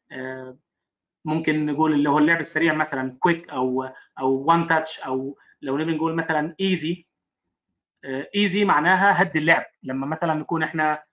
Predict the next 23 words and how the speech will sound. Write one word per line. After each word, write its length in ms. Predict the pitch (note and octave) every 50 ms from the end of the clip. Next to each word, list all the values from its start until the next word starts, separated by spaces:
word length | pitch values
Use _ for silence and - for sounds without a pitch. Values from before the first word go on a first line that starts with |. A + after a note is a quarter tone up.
| _ _
متقدمين 760 | - C3+ - - - D3 C#3 - D3 D#3 E3 E3 D#3 D3+ D#3 -
أو 140 | B2+ C3
في 280 | B2 - - E3+ E3+ E3
عصبية 560 | D#3 D3+ D3+ - D#3 D3 E3 E3+ D#3+ D3+ D3
في 100 | C#3+ -
اللعب 300 | C3+ C#3 E3 D#3+ - -
أو 180 | E3+ D#3+ E3 E3+
أي 120 | E3 E3
شيء، 300 | D#3+ - E3+ F3 F#3 - _ _ _ _
فممكن، 600 | - C#3+ D#3 E3 E3 E3 E3 D#3 D#3 D#3 F3 D#3 _ _ _ _ _
آه، 380 | D3+ C#3+ C#3+ C#3+ C#3+ C#3+ C#3 C#3
المدرب 500 | C#3 C3+ C#3+ C3+ E3 E3 E3+ E3 E3 D#3
يوجه 360 | D3+ D3+ F3 F3 E3+ E3+ D#3+ D3
من 300 | D#3 D#3+ E3 E3+ F3+ - _ _ _ _ -
على 160 | - C3+ C3+
الخط 380 | C#3+ C3+ - - F3+ F3+ - -
يقول، 440 | C#3+ C#3 D#3+ E3+ F3 F#3 G3 - _ _ _ _ _ _ _ _ _ _ _ _ _ -
آه، 320 | C#3 C3+ C3+ C3+ C3+ - - F#3+
easy 300 | F#3 F3 C3+ B2+ A#2 - _ _ _ _ _ _ _ _ _ _ _ _ _ _ _ _ _ -
مثلا، 380 | D3+ D#3+ D#3 - B2 A#2+ A#2+
وفي 120 | B2+ - C#3
الحالة 420 | - - D#3+ E3+ D#3 C#3 D3 D3+
هذه، 200 | D#3+ E3 F3+ G3+